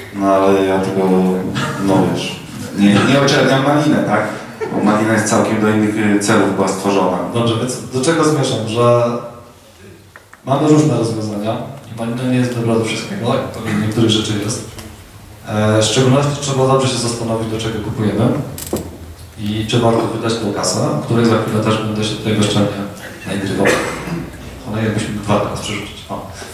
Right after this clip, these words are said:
Speaker 2: I to jest jeszcze coś takiego, co znalazłem przez przypadek. Powstały już takie dongle, wyglądają to jak pendrive, ma w środku Androida, dwukorowy procesor,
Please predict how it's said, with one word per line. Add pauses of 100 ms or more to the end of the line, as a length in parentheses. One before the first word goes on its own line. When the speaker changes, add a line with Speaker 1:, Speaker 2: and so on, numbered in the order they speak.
Speaker 2:
I
to
jest
jeszcze
coś
takiego,
co
znalazłem (120)
przez
przypadek. (580)
Powstały
już
takie
dongle, (720)
wyglądają
to
jak
pendrive,
ma
w
środku
Androida,
dwukorowy
procesor,